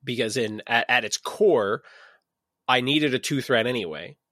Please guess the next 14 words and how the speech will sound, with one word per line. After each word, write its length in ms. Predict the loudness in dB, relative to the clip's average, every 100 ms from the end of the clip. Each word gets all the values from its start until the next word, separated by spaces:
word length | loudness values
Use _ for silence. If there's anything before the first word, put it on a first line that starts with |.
| _ _ _
And 140 | -6
so 120 | -2 -2
to 80 | -2
choose 300 | -4 -4 -6
Bullseye 600 | -2 0 2 0 0 -2
over 180 | -6
someone 360 | -8 -8 -8 -8
else, 500 | -8 -10 -10 -14 -16 _ _ -8
not 300 | -2 -2 -2
that 180 | -4
big 180 | -4 -8
of 60 | -10
a 60 | -12
deal. 400 | -10 -12 -12